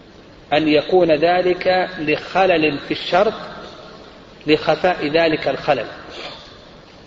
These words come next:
فهل يجزئه أو لا يجزئه؟ نقول هذا فيه تفصيل، هذا فيه تفصيل. إن كان بعد الاجتهاد والتحري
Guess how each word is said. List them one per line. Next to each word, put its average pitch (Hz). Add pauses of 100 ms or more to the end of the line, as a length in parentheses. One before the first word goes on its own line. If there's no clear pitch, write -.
(720)
فهل 180
يجزئه 165
أو 185
لا 160
يجزئه؟ 135
نقول 180
هذا 208
فيه 185
تفصيل، 139 (920)
هذا 151
فيه 143
تفصيل. 120 (800)
إن 185
كان 208
بعد 180
الاجتهاد 160
والتحري 185